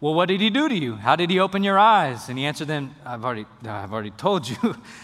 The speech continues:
<laughs> and you wouldn't listen." And then what they do is exchange verbal insults. I love it. Look at what he does. "Why do you want to hear it again?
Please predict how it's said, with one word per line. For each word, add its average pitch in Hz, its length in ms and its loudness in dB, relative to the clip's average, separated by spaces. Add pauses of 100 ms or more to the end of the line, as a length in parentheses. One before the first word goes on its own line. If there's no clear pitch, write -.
(140)
<laughs> - 500 -20
and 160 140 -2
you 160 120 0
wouldn't 160 240 0
listen." 190 300 -4 (1700)
And 139 140 -2
then 180 140 2
what 254 140 -2
they 208 100 2
do 170 180 2
is 147 140 -2
exchange 151 640 -6 (200)
verbal 135 420 -4
insults. 120 680 -12 (120)
I - 180 -14
love 880 220 -10
it. - 340 -20 (880)
Look 185 160 0
at 214 60 2
what 180 140 2
he 151 80 0
does. 113 380 -4 (680)
"Why 160 300 4
do 220 60 2
you 226 120 2
want 226 160 4
to 226 60 2
hear 269 200 2
it 233 80 0
again? 123 340 -4